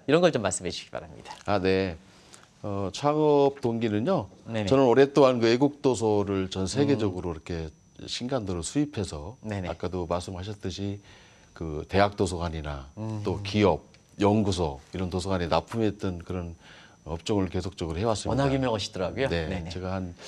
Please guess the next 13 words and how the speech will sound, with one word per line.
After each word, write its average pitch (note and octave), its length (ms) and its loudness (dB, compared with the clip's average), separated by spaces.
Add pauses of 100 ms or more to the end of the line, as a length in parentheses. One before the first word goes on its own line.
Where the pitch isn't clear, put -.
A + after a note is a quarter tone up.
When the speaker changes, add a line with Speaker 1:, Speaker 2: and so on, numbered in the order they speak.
(140)
Speaker 2:
지금 G#2+ 160 0
이십칠 G#2+ 320 -2
년 F#3 160 4
동안 A#2+ 200 4
지금 E2+ 180 -6
해왔는데요. G#2+ 640 -4
Speaker 1:
네네. G2 400 -4
Speaker 2:
그러면서 C#3 340 6
항상 C#3+ 300 4
아쉬움이 C3+ 580 6
있었던 A#2 380 -2
게 G#2+ 80 2
뭐냐면 G2+ 580 0